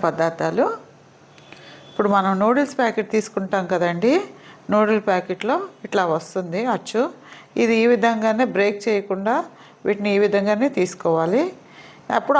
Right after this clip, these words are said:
ఆమ్లెట్ బాగా వస్తుంది. దానికి కావలసిన పదార్థాలు ఉల్లిపాయలు, కొత్తిమీర, పచ్చిమిర్చి, టూ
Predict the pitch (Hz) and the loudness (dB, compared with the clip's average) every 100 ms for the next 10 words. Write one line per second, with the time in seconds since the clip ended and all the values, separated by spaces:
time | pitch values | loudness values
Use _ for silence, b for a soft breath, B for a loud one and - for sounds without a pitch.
0 | 226 214 240 240 180 175 175 190 170 - | 4 2 0 -2 0 0 2 0 -2 -6
1 | 180 165 233 349 - B B _ 196 233 | -12 -6 -6 -6 -12 B B _ -2 -2
2 | 226 226 233 233 226 233 233 330 - _ | -2 -4 -2 -2 -4 -6 -8 -8 -8 _
3 | b b - 175 190 190 185 170 175 269 | b b -10 -4 -2 -2 -2 -6 -6 -10
4 | 359 _ b b _ 185 185 190 202 196 | -12 _ b b _ -12 -10 -6 -4 -4
5 | 196 320 381 _ _ b b _ - 180 | -4 -8 -10 _ _ b b _ -14 -14
6 | 180 208 214 _ _ _ _ _ _ _ | -12 -10 -10 _ _ _ _ _ _ _
7 | - 190 196 202 202 202 240 330 - _ | -12 -8 -8 -8 -10 -10 -12 -14 -16 _
8 | _ _ _ _ _ _ _ _ _ - | _ _ _ _ _ _ _ _ _ -20
9 | _ _ _ - | _ _ _ -4